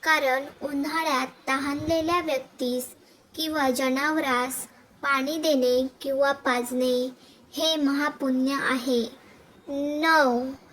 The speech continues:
रस्त्यावर वृद्ध, अंध, अपंग, आजारी व्यक्तीला मदत हवी असल्यास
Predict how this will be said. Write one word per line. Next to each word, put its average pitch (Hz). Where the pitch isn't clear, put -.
रस्त्यावर 285
वृद्ध, 277
अंध, 285
अपंग, 262
आजारी 294
व्यक्तीला 262
मदत 262
हवी 320
असल्यास 262